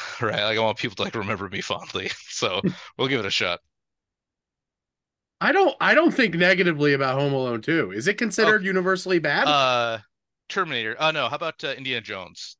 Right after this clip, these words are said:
Speaker 1: two?
Speaker 2: Oh, yeah, for sure. Yeah.
Speaker 1: Okay, first one really good, second one, eh,
Speaker 2: Not as
Speaker 1: eh,
Speaker 2: good.
Speaker 1: I don't know.
Speaker 2: But then it leaves room for the third one to be epic anyway.
Speaker 1: Absolutely.
Speaker 2: Yeah, I'm very excited. It was the most fun I've had at, like, a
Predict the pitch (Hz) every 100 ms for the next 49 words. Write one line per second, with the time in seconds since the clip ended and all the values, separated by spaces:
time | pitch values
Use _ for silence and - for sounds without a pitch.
0 | - 202 196 160 147 147 117 - 135 135
1 | 101 - _ - 127 120 101 - 151 -
2 | 143 139 131 120 117 - 131 117 120 117
3 | 113 110 107 120 147 156 156 147 98 135
4 | 117 92 98 92 90 - 104 - - -
5 | 151 - 185 180 160 151 160 123 131 147
6 | 135 139 127 113 - 147 160 165 127 110
7 | 107 101 113 104 107 104 101 - _ _
8 | _ _ _ _ _ _ - - 151 143
9 | 139 104 90 - - _ _ - 120 117
10 | 101 98 92 95 - - _ _ _ -
11 | 104 - 135 147 147 131 - 123 110 110
12 | 117 127 135 107 127 117 113 117 107 -
13 | 113 107 101 110 101 98 98 104 101 95
14 | 107 98